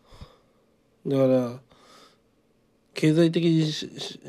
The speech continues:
あ、経済を止める人、死ぬ人が多いっていうのは、<clears throat> 失職すると、まあ、家賃も払えないとかなっちゃうんで、やっぱりですね、ここはですね、ベーシックインカムをですね、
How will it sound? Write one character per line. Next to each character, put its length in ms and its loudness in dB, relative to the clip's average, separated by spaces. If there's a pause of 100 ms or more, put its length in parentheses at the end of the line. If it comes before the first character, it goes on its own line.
(320)
あ、 40 -4
経 180 4
済 120 6
を 40 4
止 120 2
め 120 4
る 100 4
人、 120 -2
死 160 -4
ぬ 120 2
人 220 2
が 80 2
多 220 2
い 40 2
っ 40 -2
て 180 -8
い 80 2
う 40 2
の 140 4
は、 320 4 (1700)
<clears throat> 600 2
失 240 0
職 320 0
す 100 2
る 120 4
と、 420 4 (960)
ま 120 -2
あ、 60 0
家 160 2
賃 200 2
も 100 2
払 300 4
え 60 6
な 80 4
い 60 0
と 100 -4
か 120 -8 (120)
な 160 -2
っ 20 -8
ち 240 -6
ゃ 20 -4
う 60 -6
ん 100 -12
で、 300 -4 (2250)
や 140 2
っ 40 0
ぱ 100 4
り 80 6
で 60 6
す 100 -4
ね、 100 4
こ 160 -4
こ 120 2
は 60 8
で 100 6
す 100 -10
ね、 200 0
ベ 180 -2
ー 20 2
シ 160 -8
ッ 80 -6
ク 160 4
イ 20 4
ン 80 2
カ 140 4
ム 140 0
を 20 -6
で 100 -6
す 160 -10
ね、 320 -4